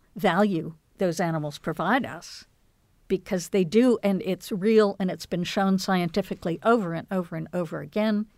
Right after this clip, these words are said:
This is not just people being sentimental. This is not just people being silly. Living with animals is really important to humans, and it offers us tremendous benefits.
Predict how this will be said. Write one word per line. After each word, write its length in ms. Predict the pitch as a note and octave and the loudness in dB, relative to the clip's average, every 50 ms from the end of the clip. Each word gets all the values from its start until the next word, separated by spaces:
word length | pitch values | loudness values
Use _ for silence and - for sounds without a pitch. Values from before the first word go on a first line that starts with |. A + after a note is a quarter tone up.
| _ _ _ _ _ _ _ _ _ _ _ | _ _ _ _ _ _ _ _ _ _ _
This 240 | - G4 - - E4+ | -2 -2 -2 -2 -4
is 120 | D4+ - | -2 0
not 240 | D4 D4 C#4 - - | 2 2 2 2 2
just 300 | - A3 G3+ - - _ | 0 0 0 0 -4 _
people 320 | - A3 G#3 - G3+ F#3 | 0 0 0 0 0 0
being 300 | E3 F3 F#3 F3+ E3+ D#3+ | 2 2 2 0 0 -2
sentimental. 800 | - - F3 E3 D#3+ - F#3 F3+ E3 E3 D#3+ - - D3 D#3+ - - | -2 0 0 0 0 0 -2 -2 -2 -2 -2 -4 -6 -6 -6 -6 -6
This 140 | - G#3 G3+ | -4 -2 0
is 100 | G3 G3 | 2 2
not 180 | G#3 G3+ F#3+ - | 2 2 2 0
just 180 | - F#3 F#3 | -2 -4 -4
people 240 | - - G3 - F#3+ | -2 -4 -4 -4 -2
being 240 | E3+ F#3+ F3 E3 D#3+ | 0 0 2 2 0
silly. 640 | D#3+ - - - A3+ G3 F3 D3+ F3 - C#3 - _ _ _ _ _ _ _ _ _ _ _ | 0 -2 0 2 4 4 4 2 0 -2 -6 -10 _ _ _ _ _ _ _ _ _ _ _
Living 440 | A3 G3+ F#3 A3 C#4 D4 D#4 C#4 B3+ | -6 0 2 4 4 4 4 2 2
with 180 | A#3+ A3+ A3 A3+ | 2 0 0 0
animals 540 | G3 G#3 A3 A3+ G3 E3 - E3 - - - - | 0 0 0 0 0 -2 -4 -8 -10 -12 -12 -12
is 240 | F#3+ F#3 D#3 - | -12 -12 -10 -10
really 520 | G3 F#3+ G#3 A#3 B3 B3 A#3+ A#3+ A3+ A#3 - _ | -6 0 2 2 4 4 4 4 2 0 -6 _
important 560 | G#3 G3+ G3 - - A3+ - - - F#3 E3 | -4 -4 -4 -2 0 0 0 0 -2 -6 -8
to 120 | - - - | -8 -12 -10
humans, 520 | - - E3+ D#3+ D3+ - C#3+ - - - - - | -6 -6 -4 -4 -4 -6 -8 -8 -8 -10 -8 -6
and 140 | F3+ E3 | -4 -4
it 100 | D#3+ D#3+ - - | -4 -4 -2 0
offers 400 | G#3 F#3 - A3+ G3 - - F3 | 0 0 0 -2 -6 -4 -4 -6
us 180 | E3+ - - | -6 -6 -8
tremendous 640 | - - - F#3 E3+ F3+ A3+ D#4 F#4+ F4 C4 A#3 - | -10 -6 -4 -2 0 2 2 2 2 2 0 -4 -4
benefits. 800 | - - E3 D3+ C#3+ C#3 - - - - - - - - - - | -4 -4 -2 -2 -2 -6 -8 -10 -12 -12 -12 -14 -18 -20 -20 -20